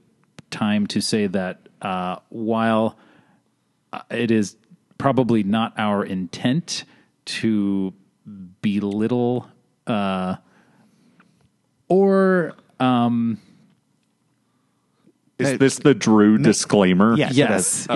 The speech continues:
Speaker 2: Okay.
Speaker 1: is.
Speaker 3: You're, you're saying that we don't wanna make light of a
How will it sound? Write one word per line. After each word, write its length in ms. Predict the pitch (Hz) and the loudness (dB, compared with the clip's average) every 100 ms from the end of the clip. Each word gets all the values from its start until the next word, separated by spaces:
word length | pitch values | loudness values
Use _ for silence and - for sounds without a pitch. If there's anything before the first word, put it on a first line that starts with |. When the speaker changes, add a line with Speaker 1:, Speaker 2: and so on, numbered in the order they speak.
| 143 | 2
Speaker 2:
Okay. 60 | 127 104 | 2 0
Speaker 1:
is. 180 | 104 - | -2 -2
Speaker 3:
You're, 160 | 156 | 0
you're 280 | 160 156 160 | 0 0 0
saying 240 | - 170 139 | 2 2 2
that 120 | 123 | 2
we 140 | 123 | 0
don't 160 | 117 117 | 2 2
wanna 180 | 110 107 | 2 2
make 180 | 101 | 0
light 360 | 98 98 95 90 _ | -2 -2 -2 -6 _
of 460 | 110 90 90 85 - | -6 -4 -6 -10 -12
a 160 | - 92 | -8 -8